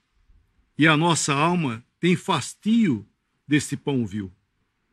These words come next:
Então o Senhor mandou entre o povo serpentes ardentes, que mordiam o povo, e morreu muito povo de Israel.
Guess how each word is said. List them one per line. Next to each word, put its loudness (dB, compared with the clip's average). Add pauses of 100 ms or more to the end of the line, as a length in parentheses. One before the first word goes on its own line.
(800)
Então 2
o 4
Senhor 0
mandou 4
entre -2
o -4
povo -4
serpentes -4
ardentes, 0 (720)
que 4
mordiam 6
o 8
povo, 0 (640)
e 2
morreu 2
muito 2
povo -4
de -12
Israel. -14